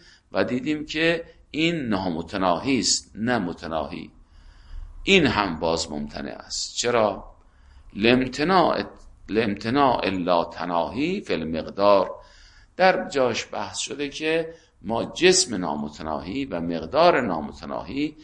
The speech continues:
نخواهیم داشت. امکان ندارد که ما یک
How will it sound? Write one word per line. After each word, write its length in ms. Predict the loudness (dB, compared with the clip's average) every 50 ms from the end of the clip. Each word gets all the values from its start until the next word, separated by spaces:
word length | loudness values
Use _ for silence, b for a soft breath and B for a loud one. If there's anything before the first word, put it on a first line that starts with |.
| B B B B -2
نخواهیم 640 | 2 4 4 4 4 2 0 2 0 -2 -4 -4 -4
داشت. 480 | -4 -4 -4 -4 -6 -10 -10 -12 b b b b b b b b b
امکان 520 | -6 -4 -4 -4 0 0 -2 0 2 2 2
ندارد 540 | 2 2 2 0 0 0 -2 -4 -6 -8
که 380 | -10 -4 -2 0 0 0 -2 -6 B B B B B B
ما 520 | -8 -2 0 4 4 4 2 2 -6 -12 -18 -20 -20 -20 -20 -20 _ -20 -20 -20 -20 -20 -20 -20 -20 -20 -20 -20 -18 -6 2
یک 320 | 4 4 4 4 -2 -10